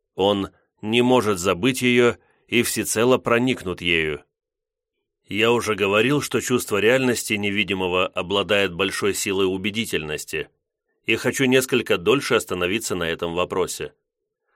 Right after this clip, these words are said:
Для тех, кто испытывает эти чувства, они убедительны в той же степени, как и непосредственный чувственный опыт – и пользуются гораздо большим доверием, чем выводы, добытые чисто логическим путём.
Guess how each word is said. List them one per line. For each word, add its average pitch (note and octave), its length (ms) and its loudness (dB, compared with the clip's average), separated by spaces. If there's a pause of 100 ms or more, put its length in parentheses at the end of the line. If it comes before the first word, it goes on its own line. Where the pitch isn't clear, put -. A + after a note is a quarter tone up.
(140)
Для A2+ 200 2
тех, B2+ 220 2
кто A#2 180 2
испытывает G2 540 0
эти F#2+ 160 -6
чувства, B2 560 -2 (300)
они G#2 240 0
убедительны A#2 640 2
в - 80 -6
той G#2+ 220 4
же G2 120 -2
степени, A2+ 480 -2
как G#2 240 -2
и G2+ 40 -4
непосредственный G2+ 800 -2
чувственный F#2 600 -6
опыт – G2 500 -2 (380)
и A2+ 100 2
пользуются C#3 600 2
гораздо A2 380 2
большим F#2+ 460 0
доверием, A2 500 2
чем F#2 260 -4
выводы, A#2 520 2 (200)
добытые A2+ 580 2
чисто G2+ 360 -4
логическим E2+ 600 -2
путём. E2 400 -4